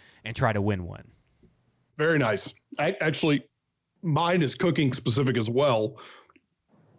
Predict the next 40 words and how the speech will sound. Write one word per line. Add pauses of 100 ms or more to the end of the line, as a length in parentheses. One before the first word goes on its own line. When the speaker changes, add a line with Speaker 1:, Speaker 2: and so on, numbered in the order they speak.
(140)
Speaker 2:
I've
been
diving
into
recipes, (380)
especially
off
of,
like,
Serious
Eats, (480)
that
definitely
involve
a
little
bit
more
scientific (140)
description
of
why (180)
you're
making
a
food
a
certain
way
that
you'll
get
a
result.
That
the
example
I'll
give
you